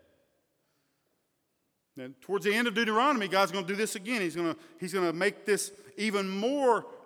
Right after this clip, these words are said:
clear in Deuteronomy thirty-one and tw-, thirty and thirty-one. But think about this. When does this prophecy, when does this promise get fulfilled?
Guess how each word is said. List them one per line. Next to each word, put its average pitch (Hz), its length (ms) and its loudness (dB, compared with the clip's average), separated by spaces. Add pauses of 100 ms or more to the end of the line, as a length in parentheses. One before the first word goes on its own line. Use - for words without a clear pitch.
(140)
clear 208 600 -4
in 160 140 -2
Deuteronomy 185 460 2
thirty-one 180 500 0
and 165 100 0
tw-, - 200 -14 (580)
thirty 190 240 2
and 165 80 -2
thirty-one. 165 560 -4 (1900)
But 208 200 -4
think 339 180 2
about 170 240 -6
this. 160 180 -8
When 220 360 -4
does 254 180 -6
this 214 160 -8
prophecy, 208 800 -6 (180)
when 233 160 -6
does 277 140 -6
this 254 160 -8
promise 196 640 -4
get 202 260 -4
fulfilled? 185 760 -8